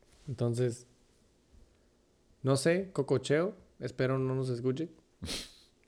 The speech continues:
Speaker 1: Pero se la había dado al Chacal. Pero siento que el Abusement Park sí tiene con qué, güey.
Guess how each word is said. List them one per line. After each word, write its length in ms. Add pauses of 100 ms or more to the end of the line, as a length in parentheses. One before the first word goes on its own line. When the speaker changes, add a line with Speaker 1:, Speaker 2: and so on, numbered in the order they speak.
(920)
Speaker 1:
Pero 720
se 140
la 80
había 160
dado 180
al 120
Chacal. 640 (2250)
Pero 180
siento 320
que 100
el 60
Abusement 460
Park 220
sí 160
tiene 240
con 200
qué, 140
güey. 160